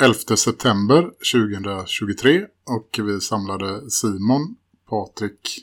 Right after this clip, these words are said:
och, eh, jag, Martin. Tjena grabbar!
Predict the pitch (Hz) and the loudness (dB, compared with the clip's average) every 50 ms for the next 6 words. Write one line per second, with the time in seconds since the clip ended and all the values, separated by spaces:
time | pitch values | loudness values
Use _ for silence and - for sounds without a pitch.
0 | _ _ _ _ 113 - - _ _ - - 104 101 98 98 95 - - 104 107 | _ _ _ _ -10 -10 -10 _ _ -8 -8 -6 -8 -6 -6 -8 -6 -4 -2 -2
1 | 104 98 95 107 123 123 - _ - 147 160 143 - - _ - _ _ _ _ | -2 0 0 -2 -2 -4 -2 _ 2 4 4 4 -2 -4 _ -20 _ _ _ _
2 | _ _ _ _ - - - - - - - - - - - - - _ _ _ | _ _ _ _ -6 -6 -4 -4 -12 -16 -16 -16 -16 -18 -20 -20 -20 _ _ _
3 | _ _ _ _ - - 131 131 147 151 160 156 123 120 110 101 87 | _ _ _ _ 0 2 4 4 6 6 6 6 6 6 4 4 2